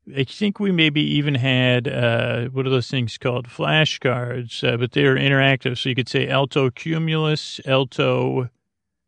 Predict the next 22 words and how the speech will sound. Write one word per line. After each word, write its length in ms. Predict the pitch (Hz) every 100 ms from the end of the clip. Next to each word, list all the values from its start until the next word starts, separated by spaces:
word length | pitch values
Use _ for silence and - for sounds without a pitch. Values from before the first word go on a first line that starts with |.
| _ _ _ _ -
if 220 | 135 -
there 140 | 135
was 140 | 131 135
another 380 | 131 131 127
alto 460 | 131 127 123 143 117
cloud, 640 | - 139 127 127 120 123
uh, 240 | 123 131 139
like, 360 | 127 120 110 -
uh, 220 | 123 117
th-, 200 | 117 135 123
but 100 | 123
I 100 | 117
failed. 460 | 147 139 120 117
So 240 | - - 123
that's 260 | 127 120
why 140 | 135 117
I'm 80 |
having 240 | 117 120 113
trouble 380 | - 139 127 117
with 140 | 113
this. 380 | 131 123 - -
Uh, 360 | 120 120 120